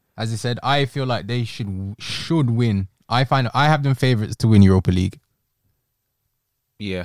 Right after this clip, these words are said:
Speaker 2: I,
Speaker 1: 'Cause
Speaker 2: I,
Speaker 1: I
Speaker 2: I,
Speaker 1: just know he's
Speaker 2: I
Speaker 1: a
Speaker 2: don't have
Speaker 1: top
Speaker 2: them
Speaker 1: man.
Speaker 2: as favourites, but I wouldn't be surprised if they did.
Speaker 1: Nah,
Speaker 2: But
Speaker 1: I
Speaker 2: I
Speaker 1: have them
Speaker 2: do,
Speaker 1: at
Speaker 2: I do
Speaker 1: favourites
Speaker 2: back
Speaker 1: at the
Speaker 2: them to win
Speaker 1: moment.
Speaker 2: a trophy this year.
Speaker 1: Yeah, definitely. Uh, I, f-, <sighs> I don't know about top four.
Speaker 2: Well, this is the thing. I'm hearing a lot of people saying title challenges.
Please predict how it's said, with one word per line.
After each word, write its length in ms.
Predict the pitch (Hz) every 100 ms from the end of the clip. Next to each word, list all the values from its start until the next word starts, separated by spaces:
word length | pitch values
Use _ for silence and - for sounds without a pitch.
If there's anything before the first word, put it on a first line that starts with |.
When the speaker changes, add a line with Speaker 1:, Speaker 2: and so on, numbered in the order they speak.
| -
Speaker 2:
I, 120 | 107
Speaker 1:
'Cause 140 | 104 123
Speaker 2:
I, 220 | 131 117
Speaker 1:
I 20 | 131
Speaker 2:
I, 40 |
Speaker 1:
just 140 | 117
know 220 | 127 123 107
he's 160 | 117
Speaker 2:
I 40 | 107
Speaker 1:
a 20 |
Speaker 2:
don't 120 | 208
have 100 | 214
Speaker 1:
top 60 | 185
Speaker 2:
them 140 | 107
Speaker 1:
man. 100 | 107
Speaker 2:
as 120 | -
favourites, 560 | - 147 139 101 101 -
but 200 | 104 - _ -
I 40 |
wouldn't 280 | 110 123 110
be 80 | 110
surprised 400 | 101 107 98 92
if 80 | -
they 100 | 85
did. 240 | 90 - -
Speaker 1:
Nah, 160 | 90
Speaker 2:
But 60 | 85
Speaker 1:
I 40 |
Speaker 2:
I 120 | - 113
Speaker 1:
have 80 |
them 80 | 135 139
Speaker 2:
do, 40 | -
Speaker 1:
at 160 | -
Speaker 2:
I 60 | 110
do 60 |
Speaker 1:
favourites 180 | 98 139
Speaker 2:
back 100 | 127
Speaker 1:
at 40 | 123
the 60 |
Speaker 2:
them 60 | 98
to 60 |
win 60 | 101
Speaker 1:
moment. 100 | 104
Speaker 2:
a 20 | 98
trophy 260 | 101 92 95
this 160 | 92
year. 180 | 92 90 _ -
Speaker 1:
Yeah, 240 | 98 95 120 113 _
definitely. 580 | 101 - 95 - 95 98 _ -
Uh, 360 | 92 104 101 95
I, 40 | 104
f-, 440 | - _ - - _ _ -
<sighs> 400 | - - - - _ _ _ -
I 60 | 117
don't 120 | 120
know 60 |
about 300 | 123 117 107
top 280 | - 123 _ _ _
four. 420 | _ 131 147 185 - _ _ _ _ _ -
Speaker 2:
Well, 100 | 143
this 160 | 180
is 40 | 196
the 60 |
thing. 400 | - 175 214 226 -
I'm 100 | 185
hearing 240 | 190 175
a 60 | 165
lot 120 | -
of 60 | -
people 260 | 175 170
saying 420 | 165 160 127 104
title 280 | - 143 254
challenges. 540 | - 240 233 240 -